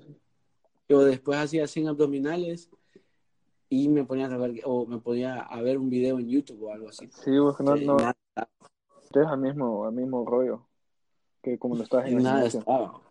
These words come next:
Speaker 1: Ujú.
Speaker 2: Pues bueno, continuando con el tema, dice.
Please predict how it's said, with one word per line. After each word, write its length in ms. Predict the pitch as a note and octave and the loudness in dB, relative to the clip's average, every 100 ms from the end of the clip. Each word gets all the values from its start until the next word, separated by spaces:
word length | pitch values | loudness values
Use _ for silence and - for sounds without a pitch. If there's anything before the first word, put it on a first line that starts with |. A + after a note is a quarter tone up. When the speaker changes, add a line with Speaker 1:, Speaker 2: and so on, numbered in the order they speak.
| _ _ | _ _
Speaker 1:
Ujú. 420 | C3 C3 A#2 A2 - - _ _ _ _ _ _ | -8 -8 -8 -12 -14 -20 _ _ _ _ _ _
Speaker 2:
Pues 220 | - D3 | 4 6
bueno, 340 | D3 D#3+ C#3 B2+ | 8 6 4 -2
continuando 480 | C3+ B2 C#3 D#3+ D3 | -2 0 0 2 2
con 140 | C#3+ | 0
el 140 | B2+ A#2+ | -2 -2
tema, 320 | B2 A2 F#2+ | -4 -4 -6
dice. 400 | F#2 - - | -10 -12 -18